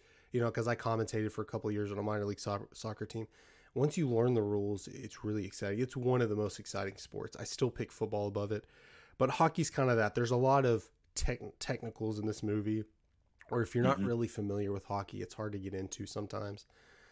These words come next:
Speaker 1: Um,
Speaker 2: Okay.
Speaker 1: especially in the, in the game where they're the, you know, they,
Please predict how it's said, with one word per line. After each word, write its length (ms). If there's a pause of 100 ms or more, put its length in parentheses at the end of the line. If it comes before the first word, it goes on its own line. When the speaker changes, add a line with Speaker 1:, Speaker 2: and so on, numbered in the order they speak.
(200)
Speaker 1:
Um, 300 (160)
Speaker 2:
Okay. 240
Speaker 1:
especially 200
in 80
the, 160
in 120
the 80
game 320
where 120
they're 200 (120)
the, 440 (240)
you 60
know, 140
they, 180